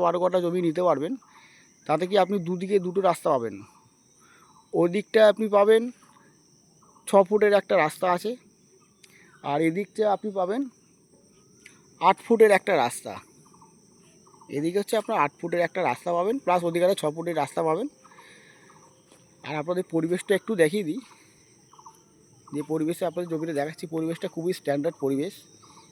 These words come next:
দেখতেই পাচ্ছেন খুবই স্ট্যান্ডার্ড পরিবেশ, একদম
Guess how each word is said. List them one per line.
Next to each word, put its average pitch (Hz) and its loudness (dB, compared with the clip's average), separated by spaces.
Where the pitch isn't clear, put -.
দেখতেই 180 -4
পাচ্ছেন 202 -4
খুবই 220 2
স্ট্যান্ডার্ড 165 0
পরিবেশ, 107 -8
একদম 160 2